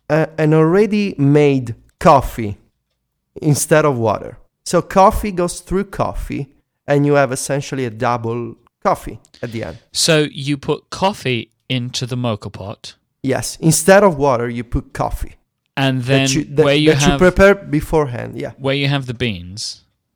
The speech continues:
Speaker 2: or the
Speaker 1: No, no, no, you don't have the beans. You have
Speaker 2: Okay.
Speaker 1: the, the powder. The,
Speaker 2: Ah,
Speaker 1: the,
Speaker 2: yes, like the instant
Speaker 1: okay?
Speaker 2: coffee powder. Right.
Speaker 1: Yeah. Yeah,
Speaker 2: So you
Speaker 1: you
Speaker 2: put
Speaker 1: have
Speaker 2: the
Speaker 1: the
Speaker 2: instant coffee in,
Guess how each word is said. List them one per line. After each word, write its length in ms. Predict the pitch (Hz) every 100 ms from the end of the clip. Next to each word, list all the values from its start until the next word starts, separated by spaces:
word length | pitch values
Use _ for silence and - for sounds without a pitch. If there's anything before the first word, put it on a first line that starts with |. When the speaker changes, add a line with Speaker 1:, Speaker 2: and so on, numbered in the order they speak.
| _ _
Speaker 2:
or 180 | 107 101
the 120 | 117
Speaker 1:
No, 200 | 147 214
no, 140 | 226 220
no, 80 | 214
you 160 | 208
don't 140 | 185 208
have 120 | 160
the 60 |
beans. 280 | 120 117 107
You 60 | 123
have 80 | 131
Speaker 2:
Okay. 180 | 127
Speaker 1:
the, 80 | 110
the 80 | 110
powder. 560 | - 156 143 117 113 117
The, 80 | 107
Speaker 2:
Ah, 400 | 135 139 135 131
Speaker 1:
the, 60 | 123
Speaker 2:
yes, 180 | 131 127
like 100 | 127
the 80 | 131
instant 280 | - - 139
Speaker 1:
okay? 60 |
Speaker 2:
coffee 160 | 135 120
powder. 320 | 110 98 - _ _
Right. 280 | 123 110 -
Speaker 1:
Yeah. 160 | - 101 - _ -
Yeah, 140 | 131
Speaker 2:
So 120 | 131 131
you 60 |
Speaker 1:
you 60 | 131
Speaker 2:
put 40 |
Speaker 1:
have 80 | 143
Speaker 2:
the 80 | 151
Speaker 1:
the 40 |
Speaker 2:
instant 240 | 156 160 156
coffee 320 | 151 139 104
in, 320 | 90 95 120